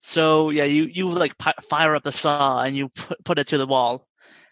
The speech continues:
and you slowly, like, start cutting your way through the, uh,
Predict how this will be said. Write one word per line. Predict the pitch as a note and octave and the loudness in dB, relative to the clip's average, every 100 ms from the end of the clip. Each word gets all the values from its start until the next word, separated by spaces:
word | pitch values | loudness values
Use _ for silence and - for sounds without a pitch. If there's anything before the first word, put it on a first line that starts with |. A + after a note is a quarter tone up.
| - | -6
and | C3+ C3+ C3 | -4 -2 0
you | C3+ | -2
slowly, | - E3+ D#3 | 0 0 0
like, | C3+ C3+ | -2 -4
start | - - - - | -6 -4 -4 -2
cutting | - G3+ D#3+ | -2 0 0
your | D3+ D3+ C#3+ | 2 2 2
way | D#3 C#3+ C3 C3 | 4 4 2 -2
through | - D3+ D3 C#3+ | -6 -4 -2 0
the, | C#3+ C3+ | 2 2
uh, | B2+ B2+ C#3+ | 2 0 -4